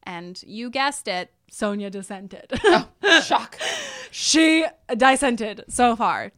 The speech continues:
Speaker 1: so hard. But this, this was an opinion that ruled in favor of corporations. Ugh. So that was her first case. The next case we're gonna talk about is Burgess v. Thompson, which was also in two thousand ten.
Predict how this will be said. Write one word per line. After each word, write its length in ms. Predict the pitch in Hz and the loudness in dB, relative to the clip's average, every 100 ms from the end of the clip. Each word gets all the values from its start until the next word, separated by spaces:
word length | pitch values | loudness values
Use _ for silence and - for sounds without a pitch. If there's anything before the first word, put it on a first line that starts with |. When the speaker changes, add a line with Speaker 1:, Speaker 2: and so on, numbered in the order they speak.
| _ | _
Speaker 1:
so 260 | _ 277 285 | _ 2 4
hard. 320 | 220 139 - - | 4 -2 -6 -6
But 180 | 214 202 | -4 -2
this, 220 | 220 - | -6 -6
this 240 | - 214 214 | -6 -6 -2
was 240 | 202 190 | -4 -4
an 80 | 190 | -10
opinion 300 | 185 175 156 | -10 -10 -10
that 100 | - | -12
ruled 180 | 156 - | -12 -14
in 80 | |
favor 260 | 180 - - | -14 -16 -16
of 100 | - | -14
corporations. 720 | - - - - - - - _ - - _ _ _ _ _ _ - | -14 -14 -14 -16 -16 -16 -16 _ -20 -20 _ _ _ _ _ _ -8
Ugh. 160 | 180 539 - _ _ _ _ _ _ | 4 4 2 _ _ _ _ _ _
So 140 | - 285 | -10 0
that 100 | 294 | 2
was 100 | - | 6
her 220 | 640 640 - | 4 4 -2
first 480 | 254 214 - - | 0 -2 -6 -16
case. 600 | - 233 170 - 539 - _ _ _ _ | -10 -8 -6 -8 -10 -14 _ _ _ _
The 240 | - 196 247 | -18 -8 -2
next 340 | 262 330 - | 0 -2 -4
case 220 | 339 302 | -8 -6
we're 100 | 269 | -6
gonna 180 | 240 226 | -6 -6
talk 180 | 220 196 | -6 -8
about 340 | 190 180 170 | -6 -4 -4
is 300 | - 190 185 | -4 -6 -6
Burgess 480 | - 214 226 226 226 | -4 -2 -2 -2 -6
v. 180 | 196 196 | -10 -12
Thompson, 640 | - 208 240 302 - 392 494 330 | -8 0 0 0 -2 -4 -4 -8
which 160 | 262 | -10
was 100 | 214 | -12
also 320 | - 185 - | -8 -8 -6
in 80 | 226 | -8
two 160 | 226 247 | -8 -6
thousand 300 | 247 254 262 | -6 -4 -6
ten. 380 | 277 269 311 | -4 -4 -6